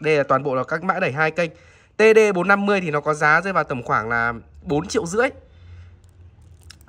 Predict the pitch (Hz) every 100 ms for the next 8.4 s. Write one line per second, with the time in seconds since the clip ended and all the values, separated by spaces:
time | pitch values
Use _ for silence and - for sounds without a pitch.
0 | - 180 185 185 151 160 180 175 156 147
1 | 156 127 131 123 135 160 135 - - -
2 | - 180 185 185 151 165 185 185 185 160
3 | 143 190 190 208 202 - _ _ _ -
4 | _ - _ _ - 160 196 220 208 196
5 | - - - - _ - 190 190 202 190
6 | 165 196 214 196 190 190 220 160 - 185
7 | 165 _ _ 147 156 196 190 233 208 220
8 | 185 165 202 196